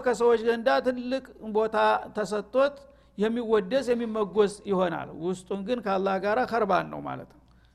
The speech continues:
ይሄ ሰውዬ ሰዎች ባደንቁት ምንድን ነው ጥቅሙ? ስለዚህ ሰዎች ሁልጊዜ ከዛ አይወጡም ማለት ነው። ወይ በሰው ዘንዳ የሚደነቁ ናቸው ወይ የሚናቁ ናቸው። በአላህም ዘንዳ ወይ የሚወድቁ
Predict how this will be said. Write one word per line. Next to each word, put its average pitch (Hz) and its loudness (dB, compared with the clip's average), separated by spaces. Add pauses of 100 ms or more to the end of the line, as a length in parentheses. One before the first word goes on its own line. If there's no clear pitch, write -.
(160)
ይሄ 175 -6 (100)
ሰውዬ 190 -4 (120)
ሰዎች 185 -6
ባደንቁት 185 -8 (120)
ምንድን 185 -6
ነው 160 -8
ጥቅሙ? - -14 (1700)
ስለዚህ 233 4 (920)
ሰዎች 262 6
ሁልጊዜ 247 -4 (120)
ከዛ 233 0
አይወጡም 185 2
ማለት 156 -4
ነው። - -18 (720)
ወይ 175 0
በሰው 214 2
ዘንዳ 214 2
የሚደነቁ 220 0 (100)
ናቸው 220 0
ወይ 208 2
የሚናቁ 190 0
ናቸው። 151 -10 (460)
በአላህም 208 2
ዘንዳ 233 2 (100)
ወይ 214 6
የሚወድቁ 220 2